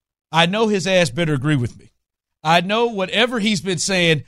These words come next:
better agree with me, because there's only one right answer to this question. We will discuss that coming up next. But before that, guys, I know the holiday season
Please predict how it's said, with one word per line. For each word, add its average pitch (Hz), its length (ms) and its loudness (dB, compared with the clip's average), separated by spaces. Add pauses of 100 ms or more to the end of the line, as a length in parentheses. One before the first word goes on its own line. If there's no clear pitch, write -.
(180)
better 202 220 2
agree 175 260 0
with 165 120 0
me, 165 120 -2
because 143 300 -4
there's 135 180 -2
only 156 160 0
one 147 360 -4
right 143 220 0
answer 131 320 -2
to 123 160 -12
this 113 180 -10
question. 127 500 -6 (340)
We 160 140 2
will 175 140 -2
discuss 139 520 -2
that 139 340 0 (280)
coming 156 240 -2
up 139 120 0
next. 127 320 -8 (120)
But - 280 0 (120)
before 196 420 -6
that, 175 320 2 (260)
guys, 185 440 4
I 180 120 2
know 254 540 2
the 214 140 -2
holiday 214 480 2
season 175 720 0